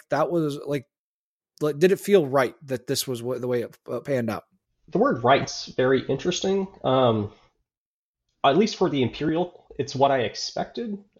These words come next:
Speaker 2: uh, for sure. I expected to see a pile of onagers up there, and I was not disappointed. Um,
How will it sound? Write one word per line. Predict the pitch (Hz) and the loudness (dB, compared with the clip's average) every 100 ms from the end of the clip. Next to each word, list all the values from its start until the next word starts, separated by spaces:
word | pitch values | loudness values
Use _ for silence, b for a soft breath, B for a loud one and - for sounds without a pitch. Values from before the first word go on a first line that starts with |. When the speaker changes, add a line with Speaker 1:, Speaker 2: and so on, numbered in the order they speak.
| - | -6
Speaker 2:
uh, | 143 147 | -4 -4
for | - | -8
sure. | - 175 - | -6 -6 -2
I | |
expected | 127 123 143 139 | -2 0 -2 -2
to | 131 | -6
see | 127 135 127 | -6 -6 -4
a | 107 110 110 101 | -4 -2 -4 -4
pile | - 131 120 | 2 4 4
of | |
onagers | 110 113 127 139 143 - - - | 0 -2 -2 -4 -8 -10 -8 -2
up | 147 | -2
there, | - 156 147 - _ _ _ _ _ - | -2 -6 -8 -14 _ _ _ _ _ -2
and | 131 | 2
I | 127 | 4
was | 123 | 4
not | 120 123 | 2 2
disappointed. | - - - 123 113 110 107 b b b b b b _ - | 0 -8 -2 0 2 0 -2 b b b b b b _ -8
Um, | 123 117 110 107 | 0 2 2 0